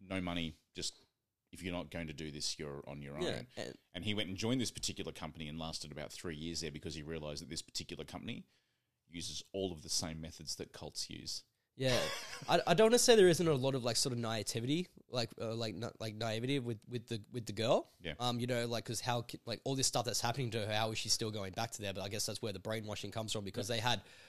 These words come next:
Speaker 2: renowned therapists and P H D people sort of, like, talking to them every single day, trying to keep them invested in this cult. It's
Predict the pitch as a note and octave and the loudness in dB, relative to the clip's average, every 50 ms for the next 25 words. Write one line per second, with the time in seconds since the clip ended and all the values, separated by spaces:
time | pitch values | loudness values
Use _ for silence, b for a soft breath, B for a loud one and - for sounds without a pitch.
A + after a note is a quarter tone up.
0 | B B - B2+ B2+ B2+ C3 C3+ C3+ C3 B2+ A#2+ - - - - - - - - | B B -4 0 0 2 4 4 4 4 2 0 -2 -8 -10 -14 -16 -4 0 2
1 | B2+ C3 C3 B2 - A#2+ - A2+ G#2+ - - C#3+ B2 A2 G2+ - - A#2 B2+ B2 | 4 4 4 2 2 0 0 0 0 -2 0 0 0 0 0 -2 -2 -2 -2 -2
2 | - A#2+ A2 G#2+ - G#2+ G#2 G2 - - A#2 A2+ G#2+ A2 G2+ G#2+ - - B2 A#2 | -2 -4 -4 -4 -4 -4 -4 -2 0 0 0 -2 -2 -2 -4 -4 -2 -2 -2 -2
3 | - B2+ A2 G#2+ G2+ G#2 G2+ G2+ G#2 G2+ G#2 G2+ - A2 G2+ G2+ G2+ F#2+ G#2 G#2+ | -2 -4 -4 -4 -4 -4 -4 -4 -6 -4 -2 -2 -2 -2 -2 -6 -6 -6 -4 -4
4 | G#2 G2+ F#2+ F#2+ - - - A2 G#2 G2+ G2 - - A#2 - - G#2+ G2 G2 G2 | -4 -4 -6 -6 -8 -4 -4 -4 -4 -4 -6 -4 -6 -6 -6 -6 -8 -8 -6 -6
5 | F#2 A2 G#2+ - - - G#2 F#2 F2+ - B B B B B B - A2 A2 - | -4 -2 0 0 0 0 -2 -8 -8 -12 B B B B B B -4 -2 -2 0
6 | - - B2+ A#2 A2 - A2 G#2 | 0 2 2 2 2 0 -2 -6